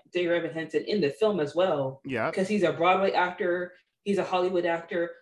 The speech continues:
Speaker 1: Also, Jordan Fisher looks like he could be in high school.
Speaker 2: Mm-hmm.
Speaker 1: And he's a better actor than Ben Platt. There, I said it. And he's a better s-,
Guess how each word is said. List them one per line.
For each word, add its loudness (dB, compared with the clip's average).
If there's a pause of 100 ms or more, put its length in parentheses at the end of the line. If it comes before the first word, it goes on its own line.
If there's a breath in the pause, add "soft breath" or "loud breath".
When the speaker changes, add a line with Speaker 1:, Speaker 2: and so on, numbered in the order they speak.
Speaker 1:
Also, 4
Jordan 4
Fisher 2
looks 2
like 2
he -8
could 4
be -2
in -6
high -6
school. -10 (120)
Speaker 2:
Mm-hmm. -4
Speaker 1:
And 2
he's 0
a 6
better 4
actor 0
than -2
Ben -4
Platt. -4
There, 4
I 2
said 2
it. 2
And -2
he's 0
a 2
better -2
s-, -12